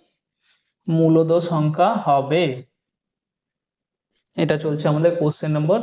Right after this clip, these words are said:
থ্রি। তাহলে গুণ করে দাও, এ স্কয়ার মাইনাস বি তার হোল স্কয়ার, নাইন হয়ে গেল, এটা টু হয়ে গেল, তাহলে অ্যান্সার হলো সেভেন। ঠিক আছে, তাহলে যেটা হচ্ছে আমাদের মূলদ সংখ্যা। অতএব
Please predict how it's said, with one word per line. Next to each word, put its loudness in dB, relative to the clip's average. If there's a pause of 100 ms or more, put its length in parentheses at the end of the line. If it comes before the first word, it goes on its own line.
থ্রি। 0 (800)
তাহলে 2 (120)
গুণ 2 (100)
করে 4
দাও, 0 (520)
এ 2 (140)
স্কয়ার 2 (120)
মাইনাস 0 (680)
বি 2 (160)
তার 2 (100)
হোল -2 (120)
স্কয়ার, -4 (680)
নাইন 0
হয়ে 4
গেল, 4
এটা -2 (100)
টু 4
হয়ে 2
গেল, 2 (100)
তাহলে 0
অ্যান্সার -4
হলো 2 (140)
সেভেন। 0 (720)
ঠিক 0
আছে, 0
তাহলে -2
যেটা 0
হচ্ছে -6
আমাদের 2 (680)
মূলদ 2 (500)
সংখ্যা। -2 (720)
অতএব 0